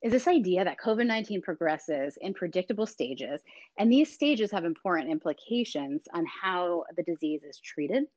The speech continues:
So, um, let's just start with the first phase,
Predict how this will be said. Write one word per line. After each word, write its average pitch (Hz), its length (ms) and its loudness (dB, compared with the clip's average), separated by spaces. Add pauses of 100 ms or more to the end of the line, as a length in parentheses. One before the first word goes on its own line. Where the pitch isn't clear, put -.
(840)
So, 185 480 2
um, 175 400 2
let's 208 260 -2
just 285 200 -2
start 196 260 2
with 208 140 -4
the 214 80 -4
first 320 320 -2
phase, 139 340 -6